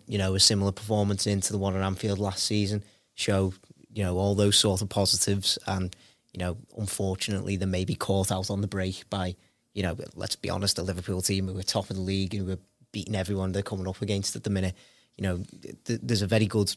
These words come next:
chance that even if Everton play well, they could get beat by Liverpool because at the end of the day, they, they are one of the best teams in Europe at the minute.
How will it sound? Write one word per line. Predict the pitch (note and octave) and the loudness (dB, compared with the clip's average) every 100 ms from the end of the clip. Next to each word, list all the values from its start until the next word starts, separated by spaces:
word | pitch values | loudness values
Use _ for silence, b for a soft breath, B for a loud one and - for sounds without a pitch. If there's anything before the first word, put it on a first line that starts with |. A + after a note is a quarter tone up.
| - | 0
chance | - G2 G2+ | 2 4 2
that | - - | 2 2
even | G2+ F#2 | 0 0
if | F#2+ G2+ | 0 2
Everton | G2+ A2 A2 | 0 0 -2
play | A2 G2 | 0 0
well, | F#2+ F#2 | 0 -2
they | G2 | -4
could | - G#2 | -4 -2
get | A2+ G#2 | -2 -2
beat | G#2+ F#2+ - b b - | -4 -4 -8 b b -2
by | G2+ | 0
Liverpool | G2 F#2 F#2+ G2 F2+ | 2 0 0 0 0
because | G2 G2+ F2+ - - _ _ _ - | -2 0 0 0 -4 _ _ _ -14
at | - | -6
the | |
end | F#2 F#2 | -4 -2
of | F#2 | 0
the | |
day, | F#2+ F#2+ | 0 0
they, | G2+ F#2 - b b b b b b | 0 -2 -6 b b b b b b
they | - F#2 | -2 2
are | F#2 | 4
one | F#2+ G2 | 2 2
of | G2 | 2
the | |
best | G2 F#2+ - | 2 4 6
teams | B2 G#2 G2+ | 6 4 4
in | G#2 | 2
Europe | G2+ G2+ A2 A#2+ | 2 2 0 -4
at | - | -2
the | |
minute. | A#2 A#2 | 2 2